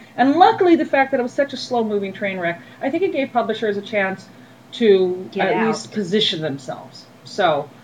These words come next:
Speaker 1: um, you know, this is definitely something that, that had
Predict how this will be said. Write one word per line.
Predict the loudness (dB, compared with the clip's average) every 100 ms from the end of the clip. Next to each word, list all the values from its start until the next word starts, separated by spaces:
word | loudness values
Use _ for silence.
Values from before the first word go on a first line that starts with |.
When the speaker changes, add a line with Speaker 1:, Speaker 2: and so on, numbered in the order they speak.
| -20 -12 -2
Speaker 1:
um, | 2 2 -2 -6 -10 -12 -18 -20 -20 -20 -20 -20 -20 -20 -20 -4
you | 0
know, | 2 2
this | 6 6 4
is | -2
definitely | 2 2 2 0 0
something | 0 -4 -2 -4 0
that, | 2 0 -2
that | 0 0 0
had | 0 2 2 0